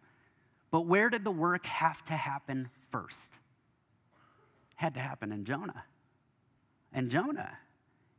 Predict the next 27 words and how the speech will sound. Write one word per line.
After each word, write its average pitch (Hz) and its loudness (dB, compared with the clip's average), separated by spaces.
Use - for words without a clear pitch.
is 131 -4
beginning 131 2
to 123 -4
change 143 -2
direction. 117 -4
Instead, 143 4
the 139 4
men 156 4
did 170 8
their 175 8
best, 170 10
and 175 6
this 202 2
is 143 4
just 143 2
a 123 2
very 139 4
human 170 6
element. 107 4
In 104 -6
fact, 127 4
this 156 2
is 156 2
what 139 2
we're 123 0
getting 110 0
at. 104 -2